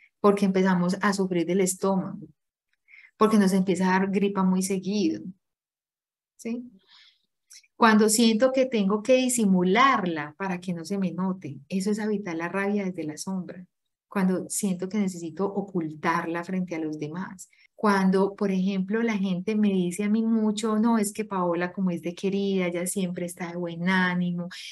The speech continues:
No, es que uno para ver enojada a Paola", ¿sí? Entonces, claro,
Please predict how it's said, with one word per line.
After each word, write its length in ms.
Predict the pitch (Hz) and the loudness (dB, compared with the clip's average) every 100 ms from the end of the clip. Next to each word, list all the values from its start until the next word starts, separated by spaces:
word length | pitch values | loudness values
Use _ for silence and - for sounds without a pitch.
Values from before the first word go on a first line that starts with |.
| - | 0
No, 360 | 208 277 294 269 | 4 6 6 4
es 140 | 247 | 2
que 80 | 233 | 2
uno 140 | 240 | 2
para 140 | 226 190 | 2 2
ver 180 | 180 | 2
enojada 420 | 196 208 185 175 170 | 2 0 -2 -6 -6
a 60 | |
Paola", 540 | 196 185 165 160 175 185 _ - | -4 -2 0 -2 -6 -10 _ -14
¿sí? 320 | - 247 247 - - - - | -8 -8 -8 -16 -20 -10 2
Entonces, 800 | 220 214 233 214 208 277 285 _ _ _ | 4 4 4 4 2 0 -2 _ _ _
claro, 480 | - 269 247 180 151 | 0 4 4 2 -2